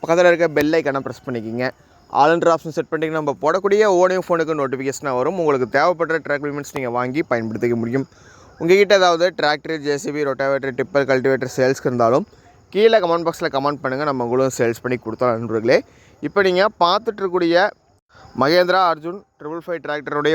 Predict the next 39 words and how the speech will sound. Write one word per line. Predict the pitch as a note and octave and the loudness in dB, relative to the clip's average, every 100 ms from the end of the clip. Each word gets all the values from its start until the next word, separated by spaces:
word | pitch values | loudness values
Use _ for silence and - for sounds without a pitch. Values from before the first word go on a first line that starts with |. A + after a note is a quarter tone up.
| D3 | 2
model | C3+ C#3 D3 | 2 2 0
of | C#3 | 2
the | C#3+ | 2
year | C#3 B2+ | 0 0
பார்த்தீங்கன்னா, | C3+ C3 D3 D3+ | -2 0 -4 -2
டூ | D#3 D3 | -4 0
தௌசண்ட் | D3 C#3 D#3 C3+ | 0 0 -2 0
டுவெண்ட்டிங்க, | C3 C#3 C3+ D3 D#3+ | 0 0 0 0 0
ரெண்டாயிரத்தி | B2+ C3+ D#3+ D#3+ D3+ E3+ D3+ | 0 2 2 0 -2 -2 -2
இருபது | D3+ D#3+ D#3+ D3 | -2 0 -2 -2
மாடல், | C3+ C#3+ G3 - | -2 -2 -4 -2
சிங்கிள் | F3 F3+ F3 | 0 2 2
ஓனர் | D#3 D3+ C3+ | 4 2 0
வண்டிங்க | B2+ B2+ A#2+ | 0 -4 -2
இந்த | A#2 | -2
வண்டி. | A#2+ C3 G3+ _ _ _ - B2 | 0 -2 -2 _ _ _ -6 -2
வண்டி | D3+ G3+ F3+ | 2 2 2
பார்த்தீங்கன்னா, | E3+ D#3+ E3 F#3 _ | 2 0 -2 -4 _
பக்கா | C#3 B2+ - F#3+ D#3+ D#3 | -2 -2 -2 -2 0 0
தெளிவா, | D3+ D#3+ E3 E3 C#3 | 2 4 2 2 -2
பக்கா | B2+ F3 D#3+ C#3 | -2 0 2 0
ஒரிஜினாலிட்டியா | C3+ E3 D#3+ C#3+ D#3 | -2 -2 -2 0 0
இருக்குங்க. | C#3+ B2 C#3+ F3 - A#2+ | 0 -2 -2 -2 -4 -2
நாலு | B2+ C#3+ C#3+ | 0 2 2
டயருமே | C#3+ D3 E3 C#3+ | 2 2 0 0
பார்த்தீங்கன்னா, | C#3 C#3+ C#3+ B2+ | 0 0 0 0
வண்டியில | C3+ D3 C#3 | 2 2 2
வந்த | C3+ A#2+ | 0 0
டயர் | B2+ B2+ B2+ | 0 2 0
தாங்க. | B2 D#3 - - - - B2 | 0 -2 -4 -14 -20 -6 -4
வண்டி | D3+ E3+ D#3 | 0 0 0
இன்ஜின், | D3+ D#3 D#3+ D3 | 0 -2 -4 -2
கீர் | C3+ | 0
பாக்ஸ், | C#3+ - C#3+ | -2 -2 -2
கிரவுண்டு | C#3 C#3 D3+ E3+ - | -2 0 -2 -4 -4
அட்டகாசமா | - C3+ C3 C#3+ C#3 | -2 -2 -2 -2 -2
இருக்கும். | C3 F3+ D3+ | -2 -4 -2
அதே | C3 D#3 D#3 | 0 0 2
மாதிரி | D#3 | 0